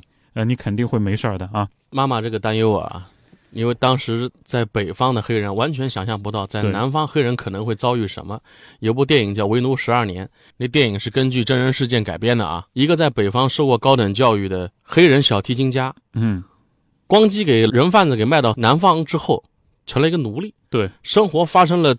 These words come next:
Speaker 2: 巨大的变化。
Speaker 1: 就报警都没用。
Speaker 2: 嗯。
Speaker 1: 进了这种，哎呀，所以他们当时管南方叫乡巴佬是有原因的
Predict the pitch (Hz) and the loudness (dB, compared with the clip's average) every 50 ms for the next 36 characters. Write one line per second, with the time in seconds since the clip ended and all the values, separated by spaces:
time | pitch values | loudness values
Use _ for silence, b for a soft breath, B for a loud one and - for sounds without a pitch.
0 | - _ _ - - 269 226 143 131 107 107 107 110 104 - 143 131 104 90 92 | -2 _ _ -6 -2 -2 0 0 2 0 2 0 0 -2 0 0 0 0 0 -4
1 | 113 87 151 139 - - 208 208 160 - 107 92 85 92 98 95 90 87 87 90 | -6 -6 -6 -6 -4 -4 -2 -2 -2 -4 -6 -8 -6 -4 -4 -4 -4 -4 -4 -6
2 | 90 90 92 95 87 82 87 - - _ _ - - - 185 160 147 143 139 - | -8 -10 -12 -14 -14 -14 -18 -20 -20 _ _ -12 -8 -4 -2 -2 -2 -2 -2 -4
3 | 156 135 135 123 127 131 - _ 107 95 95 95 90 85 - - - - 180 - | -4 -2 0 0 -2 -2 -4 _ -8 -8 -6 -8 -8 -10 -14 -10 -4 -4 0 2
4 | 226 220 226 240 233 196 208 175 151 104 107 131 151 196 190 180 180 160 - 202 | 2 2 4 4 4 6 6 6 6 6 4 4 2 2 0 0 0 0 0 0
5 | 202 190 147 98 101 - 151 113 101 101 113 147 202 214 - | 0 2 0 0 0 0 0 0 0 0 -2 -2 -2 -4 -4